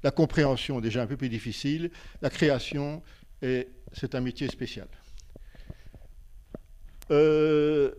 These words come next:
alors, il n'y a pas que le, le, la confidentialité dépend donc de ce qu'on appelle un algorithme de, de chiffrement.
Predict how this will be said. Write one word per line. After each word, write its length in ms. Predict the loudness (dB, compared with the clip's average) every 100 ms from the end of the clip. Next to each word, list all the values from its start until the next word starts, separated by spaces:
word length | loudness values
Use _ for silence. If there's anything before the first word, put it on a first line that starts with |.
| -12 -6 2
alors, 240 | 4 6
il 20 |
n'y 60 | 6
a 40 |
pas 140 | 4 0
que 140 | 0 0
le, 180 | 0 2
le, 320 | 2 2 2 0
la 100 | -4
confidentialité 800 | -4 -4 -4 -2 -2 -2 -2 0
dépend 300 | -2 -2 -4
donc 180 | -4
de 120 | -6 -8
ce 100 | -6
qu'on 140 | -4
appelle 260 | -4 -2 -2
un 100 | -4
algorithme 440 | -4 -4 -4 -6
de, 400 | -6 -8 -8 -8
de 80 | -10
chiffrement. 720 | -12 -14 -10 -6 -4 -6 -10